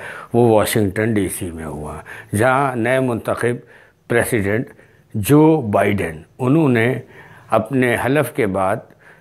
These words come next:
पहले तो एक विजिट किया अननोन सोल्जर्स की,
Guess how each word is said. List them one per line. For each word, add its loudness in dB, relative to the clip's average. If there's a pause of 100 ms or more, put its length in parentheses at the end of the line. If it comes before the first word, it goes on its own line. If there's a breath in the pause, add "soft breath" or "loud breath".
(180 soft breath)
पहले 2
तो 0 (540)
एक 0 (1400 loud breath)
विजिट 2
किया 0 (340)
अननोन 0
सोल्जर्स 0
की, -8